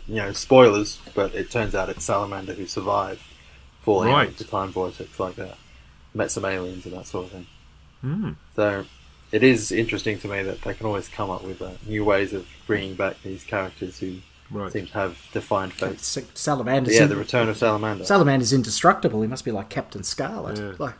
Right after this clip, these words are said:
Speaker 3: <laughs>
Speaker 2: Yeah.
Speaker 3: he survives getting
Speaker 2: Yes.
Speaker 3: blown up. He
Speaker 1: And I
Speaker 3: survives the time vortex.
Speaker 1: Yeah.
Speaker 3: Amazing.
Speaker 1: And I think if you're gonna bring back Salamander, then comic book is a good way to do it.
Speaker 3: Yeah.
Speaker 1: That way you
Speaker 2: Yeah.
Speaker 1: don't have to hear him on Big Finish or anything like that.
Speaker 3: No.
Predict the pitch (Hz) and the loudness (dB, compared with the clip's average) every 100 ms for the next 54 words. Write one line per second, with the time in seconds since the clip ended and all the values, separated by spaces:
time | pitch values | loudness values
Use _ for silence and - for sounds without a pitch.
0 | - - - - 226 185 - - - - | -16 -20 -6 4 4 4 0 -12 -12 -12
1 | - - 226 208 175 - - - 160 185 | -6 6 10 10 10 6 0 6 10 10
2 | 175 165 135 117 135 156 156 135 185 - | 10 8 6 6 6 6 6 2 -2 -6
3 | - 160 123 147 156 131 - - - 147 | -4 2 4 2 -6 -10 -14 -16 -2 2
4 | 175 147 160 175 190 - 104 101 - - | 2 2 0 0 -6 -8 -6 -6 -8 -12
5 | - - - - - - - - - - | -20 -20 -20 -20 -20 -18 -16 -16 -18 -20
6 | - - - - 95 92 92 117 139 131 | -20 -20 -20 -14 -12 -6 0 4 4 4
7 | 120 135 135 131 131 120 117 - 127 110 | 8 10 10 8 8 8 8 6 4 4
8 | 107 104 98 98 101 104 95 - 120 104 | 4 0 -2 -2 -2 -4 -4 -2 0 0
9 | - 101 - - 98 92 101 92 110 98 | -2 -4 -4 -6 -4 -4 -4 0 0 2
10 | 101 98 107 98 98 156 117 104 - - | 0 2 4 4 2 -2 -2 0 2 4
11 | 151 104 104 - - 95 87 - 123 107 | 4 2 -2 -6 -4 -4 -4 2 6 6
12 | 101 101 98 98 101 - 104 98 101 98 | 4 0 -2 0 -2 -2 -4 -4 -8 -10
13 | 92 95 90 90 95 175 160 131 110 | -10 -12 -12 -12 -8 0 0 0 -4